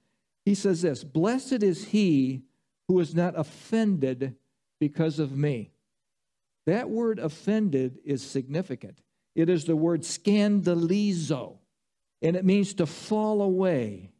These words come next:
to throw someone unaware to ruin.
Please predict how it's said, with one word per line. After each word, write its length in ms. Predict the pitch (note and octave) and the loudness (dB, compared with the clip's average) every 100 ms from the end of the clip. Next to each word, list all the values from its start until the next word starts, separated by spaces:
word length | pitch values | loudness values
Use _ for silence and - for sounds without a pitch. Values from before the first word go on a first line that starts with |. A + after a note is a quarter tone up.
| _ _ _ - | _ _ _ -2
to 100 | E3 | -2
throw 420 | D#3+ G3+ A3+ A3+ | 0 0 2 2
someone 580 | G#3+ G#3+ G3 F#3+ G3+ F#3 | 0 -2 2 2 2 -2
unaware 760 | - F#3+ F#3+ F#3 E3 F3+ F3+ E3+ | -4 -2 -2 -2 0 0 0 -4
to 240 | - D#3 | -4 -4
ruin. 580 | D3 D#3+ E3 B2 G#2 | 0 0 0 -2 -6